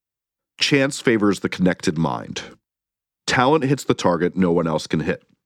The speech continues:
Genius hits the target no one else can see. Arthur Schopenhauer.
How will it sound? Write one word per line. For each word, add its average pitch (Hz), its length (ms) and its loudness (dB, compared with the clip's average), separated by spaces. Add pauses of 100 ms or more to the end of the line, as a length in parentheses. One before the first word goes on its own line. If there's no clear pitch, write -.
Genius 120 480 2
hits - 180 -8
the 80 60 -8
target 80 480 -2
no 87 160 2
one 87 120 2
else 82 220 -2
can 82 160 -4
see. - 340 -4 (320)
Arthur 107 300 4
Schopenhauer. 73 760 -4